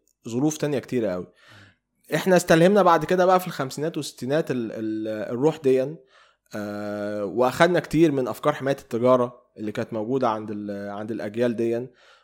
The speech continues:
وزودنا عليها بقى كمان نشأة، آه، يعني بقى فكرة ال-، إن إحنا مش لازم نتعامل بالعملات الصعبة، ممكن نتعامل بالمقايضة، إن إحنا نصدر لدولة معينة قطن فنستورد منها قمح،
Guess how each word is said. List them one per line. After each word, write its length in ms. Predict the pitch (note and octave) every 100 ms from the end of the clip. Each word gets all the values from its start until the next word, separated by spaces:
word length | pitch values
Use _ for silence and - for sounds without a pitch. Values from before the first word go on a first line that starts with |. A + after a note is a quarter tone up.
| _ -
وزودنا 1080 | A#2+ A#2+ A#2+ B2 A#2+ A#2 B2+ B2+ D3 G3+ E3+
عليها 260 | F#3+ F#3+
بقى 200 | F#3 F#3
كمان 260 | E3+ D#3+ F3
نشأة، 300 | F3+ - D3+ - -
آه، 300 | A#2+ A#2 A2 -
يعني 320 | A#2 A#2 B2
بقى 160 | C#3
فكرة 300 | C3 D3+ C#3+ -
ال-، 600 | A#2 A#2 A2 A2 A2 A2+ - - _ -
إن 100 | A#2+
إحنا 420 | C#3+ D3 C3+ B2+
مش 220 | B2 A2+ D#3
لازم 200 | D3+ C3+
نتعامل 360 | B2+ B2+ C#3+
بالعملات 640 | A2+ A2 B2+ A#2 A#2 A#2 -
الصعبة، 480 | - B2 G2+ F#2 - _ _ _ -
ممكن 240 | A2+ A#2+
نتعامل 320 | A2 A2+ B2
بالمقايضة، 640 | A2+ A2+ G#2+ B2 G#2+ - _ _ _ _ -
إن 120 | G#2+
إحنا 800 | A#2+ A#2+ A2+ A2 A2 A2 G#2+ A2
نصدر 440 | A2+ - C3+ B2
لدولة 380 | A#2 A2 B2 B2+
معينة 420 | A#2 A2+ A#2+ C3 B2 A#2+ A#2 A2+ A2+ A2+ A2 A2+
قطن 380 | D3 C#3+ C3 B2
فنستورد 640 | - A2+ A2+ - C3 A#2+
منها 260 | A2+ A#2+ A#2
قمح، 360 | B2 - -